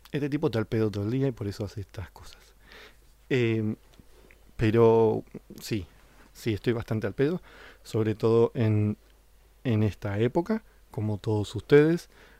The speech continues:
o la mayoría, porque bueno, todavía hay gente que sigue trabajando,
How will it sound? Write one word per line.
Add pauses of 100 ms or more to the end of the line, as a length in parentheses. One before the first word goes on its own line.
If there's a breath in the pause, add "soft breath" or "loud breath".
o
la
mayoría,
porque
bueno,
todavía
hay
gente
que
sigue
trabajando,